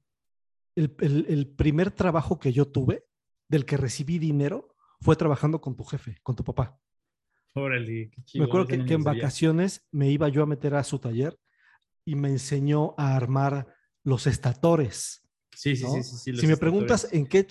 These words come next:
Speaker 1: parte del coche va un estator, no sé. Si me preguntas, es más, no sé ni qué hace un estator, qué chingados hace, o sea,
Speaker 2: <laughs>
Speaker 1: eh, bu-, bu-, no sé, no sé ni siquiera
Speaker 2: Sí,
Speaker 1: si
Speaker 2: tampoco.
Speaker 1: van en los coches.
Speaker 2: <laughs>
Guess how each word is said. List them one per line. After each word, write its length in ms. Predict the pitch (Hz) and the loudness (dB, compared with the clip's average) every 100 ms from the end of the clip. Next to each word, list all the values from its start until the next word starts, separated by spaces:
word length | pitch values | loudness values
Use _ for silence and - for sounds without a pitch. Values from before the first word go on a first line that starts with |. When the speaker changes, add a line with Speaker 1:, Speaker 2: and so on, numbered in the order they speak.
| _ | _
Speaker 1:
parte 320 | 170 165 190 | 0 0 -2
del 140 | 147 135 | -2 0
coche 240 | 180 170 | 2 2
va 80 | 151 | -2
un 160 | 156 | -2
estator, 440 | 147 - - 156 170 | -6 -8 -4 -2 0
no 140 | 160 | -2
sé. 300 | - 151 - _ _ - _ 277 302 302 - 440 | 0 -2 -2 _ _ -20 _ -10 -8 -10 -8 -8
Si 120 | - | -4
me 60 | 170 | -2
preguntas, 340 | 170 175 208 | -2 -4 -6
es 140 | 190 180 | -4 -4
más, 180 | 202 - 233 | -4 -6 -6
no 60 | 214 | -4
sé 120 | - | 0
ni 140 | 196 - | 0 0
qué 180 | 180 | 2
hace 220 | 165 151 160 | 4 4 2
un 80 | |
estator, 400 | 151 143 - 127 | 2 -2 -8 -8
qué 80 | - | -8
chingados 320 | - 147 139 | -10 -6 -4
hace, 180 | 135 110 | -6 -6
o 60 | 120 | -8
sea, 320 | 139 - - _ - | -10 -12 -18 _ -20
Speaker 2:
<laughs> 180 | _ - | _ -4
Speaker 1:
eh, 960 | 170 - 175 - 175 185 190 202 247 - | -4 -2 -6 -4 -8 -8 -10 -2 -2 0
bu-, 140 | 240 | 0
bu-, 340 | 233 240 262 226 | 0 2 2 4
no 120 | 233 | 2
sé, 340 | - 240 302 - | 4 4 4 0
no 180 | 196 247 | 0 0
sé 80 | 269 | 0
ni 60 | |
siquiera 360 | 226 208 185 262 | -2 0 0 0
Speaker 2:
Sí, 220 | - 240 | -4 -8
Speaker 1:
si 160 | - 180 | -2 2
Speaker 2:
tampoco. 200 | 180 233 | 4 6
Speaker 1:
van 80 | |
en 80 | 220 | 6
los 160 | 151 - | 4 4
coches. 640 | 220 208 - 196 - 208 - 156 - | 4 4 2 -2 -2 -12 -10 -8 -2
Speaker 2:
<laughs> 1300 | 349 156 170 175 170 170 147 170 175 - 156 170 - | 0 2 2 2 2 2 2 0 -2 -4 -4 -6 -8